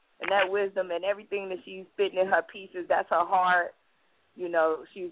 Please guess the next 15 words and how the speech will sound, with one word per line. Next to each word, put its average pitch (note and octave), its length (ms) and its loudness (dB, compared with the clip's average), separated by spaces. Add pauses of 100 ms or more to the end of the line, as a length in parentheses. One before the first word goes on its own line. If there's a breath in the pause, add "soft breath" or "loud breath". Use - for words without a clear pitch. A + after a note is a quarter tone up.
really, F3+ 260 0
um, D3+ 420 2 (460)
putting F#3 220 0
it F3 60 -4
into F3+ 240 -6
this E3 220 -6
album. F3 440 2 (560)
And, D3+ 340 -8 (120)
and, D#3 180 -4
uh, D3+ 220 -2
with A#3 220 -4
that, F#3 140 2
I E3+ 80 2
wanted F3 320 -2
to E3 80 -12